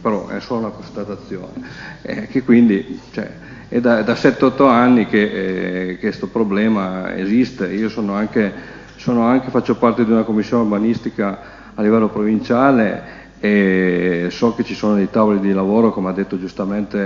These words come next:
il consigliere Gaia, a livello di collegi, eh, geometri, architetti, mi sembra forse anche ingegneri,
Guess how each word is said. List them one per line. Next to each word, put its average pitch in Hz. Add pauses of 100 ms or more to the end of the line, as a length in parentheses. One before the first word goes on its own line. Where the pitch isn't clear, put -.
(180)
il 95
consigliere 98
Gaia, 104 (140)
a 107
livello 101
di 98
collegi, 107 (420)
eh, 87 (200)
geometri, 110
architetti, 95
mi 101
sembra 92
forse -
anche 101
ingegneri, 107